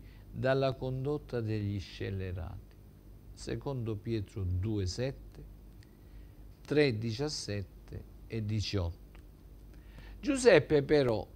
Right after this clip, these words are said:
oppose sempre un netto rifiuto alle sue proposte,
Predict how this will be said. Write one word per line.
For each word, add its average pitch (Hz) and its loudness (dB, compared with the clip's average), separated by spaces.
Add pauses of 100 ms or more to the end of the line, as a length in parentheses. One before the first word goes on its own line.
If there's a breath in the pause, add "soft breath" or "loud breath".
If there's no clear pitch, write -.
oppose 151 2
sempre 214 0
un 143 2
netto 165 0
rifiuto 147 -2
alle 139 2
sue 135 -4
proposte, 98 -8